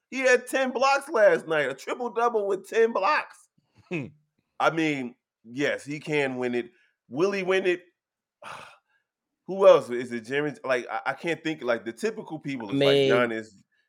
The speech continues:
Speaker 1: Jaren Jackson Junior, Anthony Davis, like, those types of players. Like, are they having those types of seasons where they just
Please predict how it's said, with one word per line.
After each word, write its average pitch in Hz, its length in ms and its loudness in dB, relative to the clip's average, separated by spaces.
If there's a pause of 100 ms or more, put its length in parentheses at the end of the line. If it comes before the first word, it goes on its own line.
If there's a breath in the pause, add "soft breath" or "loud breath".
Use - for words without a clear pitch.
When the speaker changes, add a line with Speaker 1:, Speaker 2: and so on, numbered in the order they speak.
(120)
Speaker 1:
Jaren 127 360 -2
Jackson 123 360 0
Junior, 113 580 -4 (380)
Anthony 135 440 -6
Davis, 113 840 -4 (260)
like, 110 200 -2
those 131 240 2
types 117 240 0
of 107 100 -16
players. 98 360 -6
Like, 92 160 -2
are 104 160 0
they 123 160 0
having 127 320 4
those 127 180 -6
types 127 220 2
of 117 80 -10
seasons 120 360 -8
where 107 140 -8
they 117 100 -2
just 110 340 -12